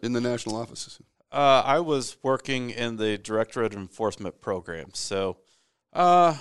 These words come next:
Speaker 2: you know, I spent, I spent, uh, three months there.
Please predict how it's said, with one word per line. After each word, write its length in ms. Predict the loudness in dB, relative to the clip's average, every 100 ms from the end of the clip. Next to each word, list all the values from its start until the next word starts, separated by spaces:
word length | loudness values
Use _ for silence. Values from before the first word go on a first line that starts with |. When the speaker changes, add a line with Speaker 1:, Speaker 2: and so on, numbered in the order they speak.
| -12 -16
Speaker 2:
you 140 | -4 0
know, 220 | 0 0 -2
I 80 | -2
spent, 400 | 0 2 2 0 _ _ _ _ _ _ -14
I 60 |
spent, 340 | -12 0 2 2 _ 0
uh, 240 | 4 4
three 340 | 2 -6 0 0
months 360 | 4 2 0 -2
there. 240 | -2 -4